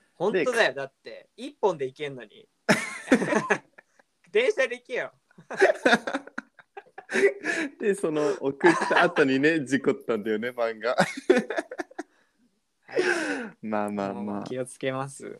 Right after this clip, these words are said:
Speaker 2: いやいやいや、ありがとうございます、その時送ってくれて。
Speaker 1: まあだから本当に二千二十一年ついてなかった印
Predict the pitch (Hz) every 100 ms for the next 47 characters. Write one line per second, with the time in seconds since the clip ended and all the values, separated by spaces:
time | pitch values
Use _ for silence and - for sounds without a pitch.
0 | - - 104 98 95 95 92 95 - -
1 | 95 92 95 95 85 87 92 90 92 92
2 | 85 - - 85 - - 92 92 90 90
3 | 92 - _ _ _ _ _ _ _ _
4 | _ _ _ 127 123 127 - 123 139 160
5 | 160 156 156 185 156 143 135 127 135 123
6 | 120 - 151 135 127 127 127 - - 120
7 | 127